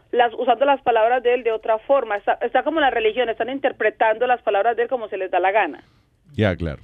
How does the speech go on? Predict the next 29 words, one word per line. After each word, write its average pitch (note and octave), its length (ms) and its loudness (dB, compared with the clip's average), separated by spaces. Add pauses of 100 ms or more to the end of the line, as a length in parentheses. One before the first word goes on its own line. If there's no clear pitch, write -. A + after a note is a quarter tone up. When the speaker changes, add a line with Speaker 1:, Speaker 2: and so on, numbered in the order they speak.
(120)
Speaker 1:
Entonces, C#4 500 0 (160)
él B3 80 -2
me, B3+ 160 0
entonces, B3 480 2
que A3+ 220 2
sí, D#4+ 180 2
que C#4 100 2
racismo A3+ 360 0
ha - 40 0
existido C4 340 -2
toda C4 140 2
la A#3+ 120 2
vida. B3+ 180 4
Es A3 80 -6
que B3+ 140 -10
yo B3+ 100 -2
no C4 80 -8
estoy C4 160 -10
diciendo C4 480 -6
que A#3+ 160 -10
no. F3 240 -8 (320)
Trump A#3 220 -2
está C4 240 0
diciendo C4+ 560 0
cosas C4+ 480 -2 (260)
que A3+ 220 0
mu-, G#3+ 200 -10 (140)
el G#3+ 120 -2
blanco B3 680 0